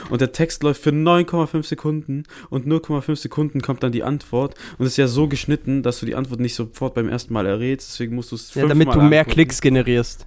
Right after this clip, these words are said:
Speaker 2: Ja, ja.
Speaker 1: Ey, so Content ist
Speaker 2: Aber
Speaker 1: es.
Speaker 2: das ist halt dies-, ja, das ist halt das, was die Plattform halt leider Gottes groß gemacht hat.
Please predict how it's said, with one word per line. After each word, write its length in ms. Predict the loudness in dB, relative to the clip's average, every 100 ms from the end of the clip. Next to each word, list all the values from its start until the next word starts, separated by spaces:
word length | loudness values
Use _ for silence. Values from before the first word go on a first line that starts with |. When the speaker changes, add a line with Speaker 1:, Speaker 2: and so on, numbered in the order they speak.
| -4
Speaker 2:
Ja, 60 |
ja. 260 | 0 0 0
Speaker 1:
Ey, 260 | -4 -6 -10 -20 -20 -20 -16
so 260 | -10 -8
Content 380 | -8 -10 -10 -8
ist 200 | -8 -8
Speaker 2:
Aber 140 | -8 -6
Speaker 1:
es. 80 | -8 -12 _
Speaker 2:
das 200 | 2 4
ist 160 | 2 4
halt 220 | 4 2
dies-, 200 | -8 -8
ja, 460 | -8 -6 -6 -6 -8 0
das 180 | 0 2
ist 160 | 2
halt 180 | 2 2
das, 140 | 0 -2
was 140 | -4
die 80 | -4
Plattform 540 | -4 -4 -2 -2 0
halt 440 | -2 -4 -6 -20 _ _ _
leider 340 | -2 0 0 0
Gottes 300 | 0 -2 -2
groß 260 | 2 2
gemacht 380 | 2 -2 -2 -2
hat. 200 | -2 -4